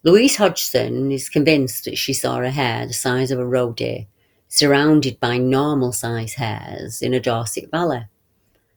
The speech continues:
Louise, who now runs a sacred site tour in Dorset, said she was on the nearby downs when she met a small group of Romany gypsies who were out with their lurcher dogs.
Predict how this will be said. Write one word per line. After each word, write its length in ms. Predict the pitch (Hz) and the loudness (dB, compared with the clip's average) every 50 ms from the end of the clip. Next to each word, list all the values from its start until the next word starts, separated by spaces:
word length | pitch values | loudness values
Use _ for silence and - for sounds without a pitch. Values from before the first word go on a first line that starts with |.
| _ _ - | _ _ 0
Louise, 560 | 143 143 147 135 120 113 113 120 123 - - | 4 4 4 4 4 2 -2 -2 -2 -2 0
who 140 | 143 135 131 | 2 2 4
now 340 | 135 139 135 135 135 131 | 4 4 4 4 4 4
runs 440 | 131 127 123 120 120 120 117 113 - | 4 2 2 0 0 -2 -4 -4 -4
a 40 | 120 | -4
sacred 580 | - - 127 123 123 110 - - - 123 107 - | -2 2 2 2 2 0 -4 -6 -6 -6 -4 -4
site 480 | - - 139 131 135 131 - - - | -4 0 2 2 2 2 0 -2 -6
tour 340 | - - 127 117 113 110 113 | -8 -4 -2 -2 -2 -2 -4
in 120 | 113 113 | -4 -4
Dorset, 640 | 113 113 110 110 107 104 107 - - - - - - | -4 -4 -4 -4 -4 -6 -8 -10 -12 -12 -14 -10 -8
said 260 | - - 120 117 - | -6 -4 -4 -4 -4
she 160 | - - 127 | -4 -4 -2
was 160 | 120 120 110 | -2 -2 -2
on 180 | 117 117 139 160 | -2 0 0 2
the 80 | 170 170 | 2 4
nearby 440 | 156 143 139 139 - 131 127 123 | 4 4 4 4 2 0 -2 -4
downs 520 | 113 - 117 107 101 110 - - - - - _ _ _ _ _ _ _ - | -4 -6 -8 -8 -8 -10 -12 -14 -16 -16 -16 _ _ _ _ _ _ _ -6
when 100 | - 131 | -4 -4
she 160 | - - 147 | -2 0 2
met 220 | 135 135 127 - | 2 2 2 0
a 40 | 156 | -2
small 540 | - - - - 147 143 143 147 156 156 143 | -2 0 2 4 4 4 6 4 4 2 2
group 320 | - 147 135 127 127 - | 2 0 0 0 -2 -6
of 140 | 127 117 - | -8 -4 -2
Romany 380 | 127 123 123 120 123 117 117 110 | -2 0 0 -2 -4 -4 -6 -6
gypsies 640 | - 113 104 - - - - 120 113 104 104 - - | -6 -6 -8 -8 -8 -10 -8 -8 -8 -10 -10 -8 -4
who 140 | 127 123 127 | -2 0 2
were 100 | 131 127 | 2 2
out 200 | 120 113 113 - | 2 0 0 -2
with 140 | - 113 - | -6 -6 -4
their 140 | 120 120 | -4 -4
lurcher 400 | 117 120 117 113 - - - 117 | -2 -2 -2 -4 -6 -8 -10 -10
dogs. 600 | - 131 139 147 147 120 113 _ - - - - | -6 -4 -4 -4 -4 -8 -12 _ -12 -10 -10 -10